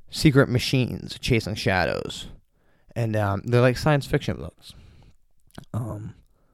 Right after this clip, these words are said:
they're what they fucking are. Anyways, this is what he was doing. I'm just saying,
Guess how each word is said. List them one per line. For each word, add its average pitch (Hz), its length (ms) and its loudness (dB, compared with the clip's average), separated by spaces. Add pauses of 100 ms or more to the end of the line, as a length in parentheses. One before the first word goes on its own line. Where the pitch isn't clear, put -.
(640)
they're 110 480 2 (880)
what 135 340 6
they 135 80 8
fucking 117 360 6
are. 90 220 4 (100)
Anyways, 123 340 8
this 123 220 4
is 123 80 4
what 117 120 8
he 117 120 4
was 104 180 4
doing. 98 300 2 (200)
I'm 143 120 -2
just 151 140 2
saying, 151 260 6